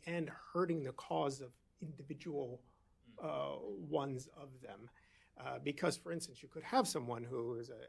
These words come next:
activist, uh, Uyghur activist, who, and we've been su-, very supportive of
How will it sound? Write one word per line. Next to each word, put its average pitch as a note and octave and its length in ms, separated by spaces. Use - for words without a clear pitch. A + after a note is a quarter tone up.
activist, B2 640
uh, C3+ 200
Uyghur B2+ 340
activist, B2 540
who, - 180
and D3 160
we've B3 220
been - 120
su-, - 140
very B2+ 160
supportive A2+ 460
of A2+ 80